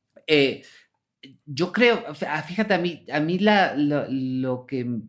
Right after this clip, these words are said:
o sea, la sensación que me da es que el cine de, el cine más experimental de Kurosawa, el de color, el de los setentas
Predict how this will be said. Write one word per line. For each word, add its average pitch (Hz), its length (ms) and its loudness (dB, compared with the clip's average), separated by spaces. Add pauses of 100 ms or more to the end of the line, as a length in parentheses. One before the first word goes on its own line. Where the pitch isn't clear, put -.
(260)
o 120 60 -16
sea, 135 140 -4
la 123 40 -4
sensación 135 400 -6
que 185 100 0
me 180 120 2
da 165 400 0 (420)
es 143 260 -4
que 139 340 0
el 127 180 0
cine 180 440 0
de, 170 680 2
el 127 200 -4
cine 160 320 -2
más 180 220 0
experimental 151 640 0
de 147 140 -2
Kurosawa, 139 720 0 (120)
el 117 200 -4
de 107 100 -4
color, 143 540 2
el 123 160 -2
de 110 80 -4
los 107 220 -4
setentas 139 720 -2